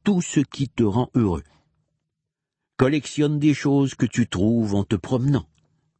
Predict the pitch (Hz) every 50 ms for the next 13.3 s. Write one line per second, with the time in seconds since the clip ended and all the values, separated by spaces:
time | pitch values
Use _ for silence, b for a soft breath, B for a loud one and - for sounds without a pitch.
0 | _ _ _ _ _ _ _ _ _ _ _ _ _ _ _ _ - 143 143 123
1 | 151 143 135 131 127 131 135 139 - - - - 131 123 117 107 113 104 95 92
2 | 95 92 - 107 - - 139 139 151 139 113 82 69 65 62 60 58 - - _
3 | _ _ _ _ _ _ _ _ _ _ _ _ _ _ _ _ B 123 B -
4 | 82 101 117 127 120 113 110 104 107 139 190 180 - 95 92 80 73 71 65 76
5 | 78 - - - - 131 123 - - 165 147 - _ _ _ _ _ _ _ _
6 | _ _ _ _ _ _ _ _ _ _ _ _ B B B B - 120 127 -
7 | - - 123 - _ _ - 92 98 113 - - - - 87 85 87 - - -
8 | 113 143 151 107 95 92 90 87 92 101 127 139 117 98 92 90 90 82 117 120
9 | 123 117 107 - 92 95 - 131 127 151 156 147 127 117 139 - _ _ - _
10 | _ _ _ _ _ _ _ _ _ _ _ _ _ _ _ - 131 135 127 110
11 | 120 117 113 110 123 139 123 - - - 127 123 107 101 98 85 90 85 80 85
12 | 87 101 120 120 - - - - - - 80 80 78 82 92 98 127 110 101 113
13 | 120 - _ - 127 101